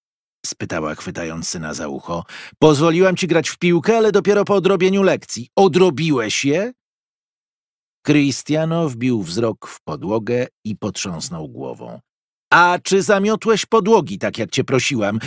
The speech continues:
Bo jakoś nie wyglądają na czyste”, krzyknęła matka, przesuwając czubkiem buta brud. „Przepraszam”, wyrzucił z siebie Cristiano, wybuchając płaczem.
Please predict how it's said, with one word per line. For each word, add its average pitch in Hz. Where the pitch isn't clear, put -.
Bo 160
jakoś 220
nie 277
wyglądają 247
na 92
czyste”, 85
krzyknęła 101
matka, 104
przesuwając 110
czubkiem 131
buta 107
brud. 87
„Przepraszam”, 139
wyrzucił 113
z -
siebie -
Cristiano, 127
wybuchając 90
płaczem. -